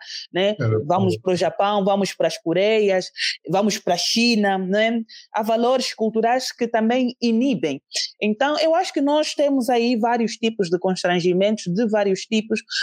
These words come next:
Speaker 1: mas a liberdade de expressão, de facto, é um direito que precisa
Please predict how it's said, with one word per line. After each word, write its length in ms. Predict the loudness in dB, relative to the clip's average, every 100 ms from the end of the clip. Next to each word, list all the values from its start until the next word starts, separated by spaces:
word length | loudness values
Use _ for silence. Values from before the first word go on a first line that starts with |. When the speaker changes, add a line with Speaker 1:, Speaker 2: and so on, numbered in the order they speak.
| -6
Speaker 1:
mas 180 | -4 0
a 60 | 2
liberdade 600 | 2 2 2 0 0 -2
de 60 | -4
expressão, 580 | -4 -4 0 0 2
de 80 | 0 -2
facto, 440 | 0 0 0 -2 -4 -8 -2
é 80 | 0
um 140 | 2
direito 420 | 2 2 0 -2 -8
que 80 |
precisa 680 | -4 -4 0 0 2 2